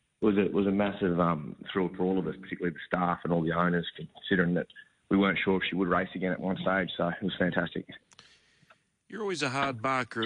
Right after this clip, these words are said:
Speaker 2: of yourself, you, uh, which i-, is, is a good thing. As I said, ninety Metro winners, you're, you're ninth in a row. Um, the season coming up,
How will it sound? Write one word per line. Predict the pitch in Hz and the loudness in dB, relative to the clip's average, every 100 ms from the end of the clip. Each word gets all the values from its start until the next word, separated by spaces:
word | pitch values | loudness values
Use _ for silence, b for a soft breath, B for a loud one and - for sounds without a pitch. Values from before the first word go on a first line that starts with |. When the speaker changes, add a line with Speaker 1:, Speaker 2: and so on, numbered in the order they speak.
| 110 | -2
Speaker 2:
of | 113 | -4
yourself, | 107 98 - 123 143 123 | -2 -2 0 -2 -2 -4
you, | 113 110 107 | -2 -2 0
uh, | 107 107 | 0 -2
which | 104 104 | -4 -8
i-, | 104 | -6
is, | 107 110 110 95 - | -6 -4 -4 -4 -4
is | 98 | -4
a | 95 | -2
good | - 131 | 0 -2
thing. | - 98 104 135 147 - | -2 -4 -2 -4 -8 -10
As | 95 | -6
I | |
said, | - 113 98 | -2 -4 0
ninety | 113 117 104 | 0 0 -2
Metro | 104 101 110 101 | -6 -4 -2 -2
winners, | 90 101 131 107 | 0 -2 -2 -4
you're, | 87 | -6
you're | - 92 | -8 -8
ninth | 98 110 110 - | -2 -2 -2 -4
in | 92 | -4
a | |
row. | 92 95 120 139 B B B B B - | -2 -2 -2 -4 B B B B B -4
Um, | 135 139 139 135 131 127 _ _ | -2 0 -2 -2 -6 -12 _ _
the | 143 | -6
season | 139 - 170 135 135 | -4 -2 0 -2 -4
coming | 117 143 127 120 | -4 -2 -2 -2
up, | 143 | -4